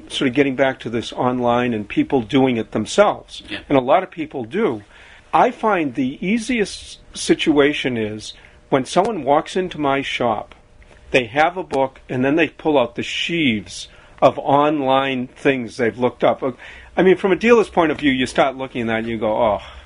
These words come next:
Speaker 1: you know, what, what's this gonna be?" Because ninety percent of the time,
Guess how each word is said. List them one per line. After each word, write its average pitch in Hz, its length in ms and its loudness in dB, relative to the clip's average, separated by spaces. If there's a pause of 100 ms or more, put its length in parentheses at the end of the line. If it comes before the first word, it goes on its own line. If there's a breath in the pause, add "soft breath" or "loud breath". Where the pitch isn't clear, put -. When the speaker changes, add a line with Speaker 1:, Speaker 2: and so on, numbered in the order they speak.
(360 loud breath)
Speaker 1:
you 160 80 6
know, 131 140 2
what, 143 340 0
what's 147 280 -2 (200)
this 139 180 -2
gonna 123 160 -2
be?" 113 240 -4 (160 loud breath)
Because 170 300 2
ninety 208 420 -2
percent 160 380 -2
of 143 60 -4
the 151 80 -4
time, 104 400 -6